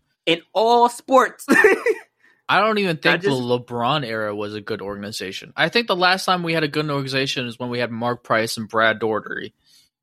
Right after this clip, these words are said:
Speaker 2: And, like,
Speaker 1: Yes.
Speaker 2: those teams were
Speaker 1: <laughs>
Speaker 2: well built. They were, like, they
Speaker 1: Yes.
Speaker 2: maximized what they could do.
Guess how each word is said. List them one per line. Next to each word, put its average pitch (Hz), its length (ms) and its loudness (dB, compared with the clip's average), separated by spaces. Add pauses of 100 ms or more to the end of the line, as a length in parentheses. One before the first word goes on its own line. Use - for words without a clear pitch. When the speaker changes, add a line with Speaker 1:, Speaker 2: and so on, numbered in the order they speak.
(160)
Speaker 2:
And, 117 280 2
like, 117 180 2
Speaker 1:
Yes. 208 80 4
Speaker 2:
those 151 200 2
teams 143 300 2
were 131 120 2
Speaker 1:
<laughs> - 20 -8
Speaker 2:
well 131 220 4
built. 110 460 -4 (540)
They 131 160 0
were, 131 100 -2
like, 127 280 -2
they 143 100 0
Speaker 1:
Yes. 151 340 2
Speaker 2:
maximized 135 380 0
what 120 180 -2
they 113 100 -4
could 107 160 -12
do. 98 160 -8